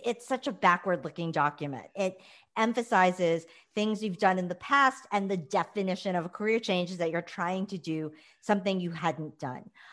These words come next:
Um, it can be helpful if, let's say, you're keeping your role constant, just changing industry. So let's say that you are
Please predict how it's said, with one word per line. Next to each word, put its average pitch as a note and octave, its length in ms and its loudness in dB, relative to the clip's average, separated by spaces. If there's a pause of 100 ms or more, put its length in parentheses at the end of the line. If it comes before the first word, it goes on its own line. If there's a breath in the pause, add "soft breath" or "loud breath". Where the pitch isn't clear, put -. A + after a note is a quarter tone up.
(180 loud breath)
Um, F#3 240 0 (360 soft breath)
it C4+ 160 2
can D4+ 280 2
be D4+ 120 0
helpful A#3+ 520 2
if, G3 180 2
let's G3+ 340 2
say, F#3 400 4 (360 loud breath)
you're F#3 600 2
keeping F#3+ 400 -2
your E3+ 120 -2
role F3 360 6
constant, G#3+ 560 -2
just F#3 160 -10
changing F3+ 320 -4
industry. F#3 580 -8
So G#3 200 -4
let's F3+ 220 2
say F3+ 180 4
that E3+ 160 0
you F3 180 2
are F3 340 8